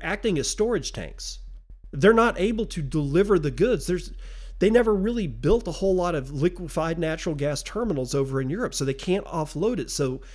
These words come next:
they can't, you know, float back to the United States and get more, which means that our natural gas providers and producers can't sell it.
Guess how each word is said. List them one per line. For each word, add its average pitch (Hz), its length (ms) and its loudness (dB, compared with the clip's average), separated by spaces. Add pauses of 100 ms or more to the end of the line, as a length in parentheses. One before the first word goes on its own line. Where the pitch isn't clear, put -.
(180)
they 139 80 4
can't, 185 360 2 (640)
you 135 140 -2
know, 131 220 0
float 156 420 2
back 170 220 -2
to 160 100 0
the 143 80 -2
United 151 420 0
States - 540 -2
and 139 140 0
get 147 200 0
more, 226 400 -2 (520)
which 151 180 2
means 175 300 4
that 143 200 0
our 147 140 0
natural 156 380 -2
gas 170 260 -4
providers 120 720 -4 (220)
and 127 140 0
producers 123 640 -2 (340)
can't 180 380 0
sell 190 360 -2
it. - 200 -12